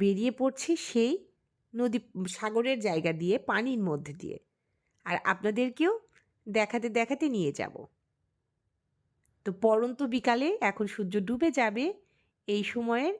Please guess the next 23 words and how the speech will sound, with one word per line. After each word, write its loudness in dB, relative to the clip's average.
একটুখানি -6
আকাশের -2
চিত্র -6
ধারণ 0
করলাম। 0
আপনাদের 0
সাথে 0
শেয়ার 2
করার 0
জন্য। -2
তো 0
এখন -4
এখান 0
থেকে 0
আমরা 2
চলে 2
এসেছি -2
আর 2
উঠে -6
পড়েছি -4
আমাদের 0
সেই 0
ট্রলারে। -2